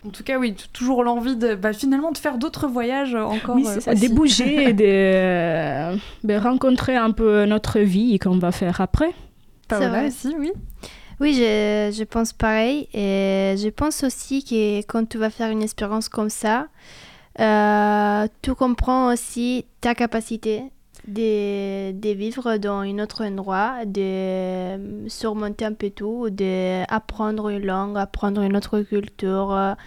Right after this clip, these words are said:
Speaker 3: Tu penses, « Bon, alors, euh, je suis capable aussi d'apprendre une autre encore.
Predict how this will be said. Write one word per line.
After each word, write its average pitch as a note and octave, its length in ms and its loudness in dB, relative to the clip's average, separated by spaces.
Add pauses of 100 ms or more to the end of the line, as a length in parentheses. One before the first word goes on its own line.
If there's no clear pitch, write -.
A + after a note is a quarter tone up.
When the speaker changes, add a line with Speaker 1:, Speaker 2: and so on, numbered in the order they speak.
(280)
Speaker 3:
Tu A3+ 100 -4
penses, « A3+ 260 -2
Bon, A3 120 0
alors, G#3 340 0
euh, F#3 460 0
je G3+ 80 -4
suis G#3 200 -4
capable G3 380 -2
aussi G3 240 -6
d'apprendre F#3+ 440 -6
une F#3+ 140 -4
autre C4+ 280 -6
encore. D#4+ 420 -4